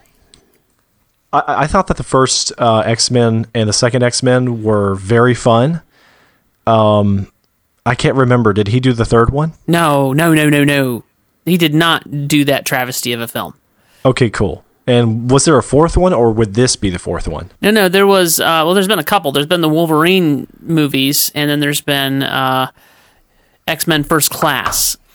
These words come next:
Speaker 2: And he's been the
Speaker 1: Enough,
Speaker 2: producer,
Speaker 1: yeah.
Speaker 2: but he didn't, uh, he didn't direct.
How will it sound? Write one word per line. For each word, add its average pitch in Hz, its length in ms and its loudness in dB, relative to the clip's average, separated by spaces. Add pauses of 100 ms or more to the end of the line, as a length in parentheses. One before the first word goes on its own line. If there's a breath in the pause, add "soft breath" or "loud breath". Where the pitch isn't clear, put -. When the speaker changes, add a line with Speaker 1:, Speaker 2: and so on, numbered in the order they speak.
(140 soft breath)
Speaker 2:
And 165 140 -2
he's 294 160 2
been 349 100 4
the 294 60 2
Speaker 1:
Enough, - 140 2
Speaker 2:
producer, 165 500 2
Speaker 1:
yeah. 240 80 0
Speaker 2:
but 185 160 -2
he 185 120 -2
didn't, 175 440 -2
uh, 139 360 0
he 175 200 -4
didn't 165 220 -2
direct. 143 580 -2